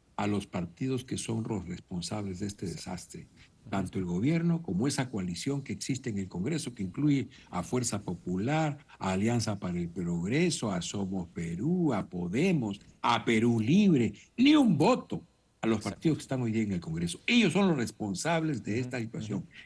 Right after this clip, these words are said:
Speaker 1: Y así como un día Cristo hizo un llamado a expulsar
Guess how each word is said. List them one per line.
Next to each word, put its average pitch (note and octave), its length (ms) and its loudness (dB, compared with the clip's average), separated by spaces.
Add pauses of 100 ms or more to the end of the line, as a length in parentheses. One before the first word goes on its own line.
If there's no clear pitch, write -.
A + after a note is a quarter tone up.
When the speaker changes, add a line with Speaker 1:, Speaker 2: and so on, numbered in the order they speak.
Speaker 1:
Y B2+ 80 2
así C#3 240 4
como E3+ 240 2
un E3 160 2
día E3 320 2 (380)
Cristo D3+ 460 2
hizo D#3+ 200 2
un D3 80 4
llamado A2 540 0 (320)
a B2+ 200 -2
expulsar C#3 1080 0